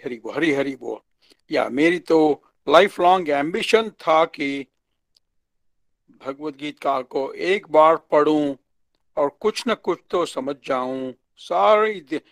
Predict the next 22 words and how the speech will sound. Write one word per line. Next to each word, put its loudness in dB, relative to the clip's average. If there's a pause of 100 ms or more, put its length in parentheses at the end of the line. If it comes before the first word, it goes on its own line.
(220)
मेरी -2
होल -2
लाइफ 2 (360)
<laughs> -14
यही -4
तो -4 (300)
मेरी -8
गोल -4
थी। -12 (680)
तो -4
फिर -8
जब -12
मैं -10
एबीसीडी -8
वीडियो -2
को -4
देखा -6
ट्वेंटी -8
फिफ्टीन -8
फरवरी -6
में, -8 (1300)
तो -8